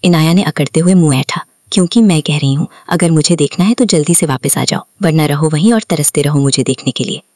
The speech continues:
ठीक है, तो अब तुम भी मेरा चेहरा उसी दिन देखोगी जब मैं वापस तुम्हारे पास आ जाऊंगा। अगर मैं अपनी wife को देखने के लिए तरसूंगा तो उस तड़प का एहसास तो तुम्हें भी होना ही चाहिए। ठीक है, मुझे तो कोई problem नहीं है।"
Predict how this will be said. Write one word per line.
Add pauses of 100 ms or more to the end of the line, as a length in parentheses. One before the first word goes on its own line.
(120)
ठीक
है, (280)
तो
अब
तुम
भी
मेरा
चेहरा
उसी
दिन
देखोगी
जब
मैं
वापस
तुम्हारे
पास
आ
जाऊंगा। (300)
अगर
मैं
अपनी
wife
को
देखने
के
लिए
तरसूंगा
तो
उस
तड़प
का
एहसास
तो
तुम्हें
भी
होना
ही
चाहिए। (320)
ठीक
है, (200)
मुझे
तो
कोई
problem
नहीं
है।"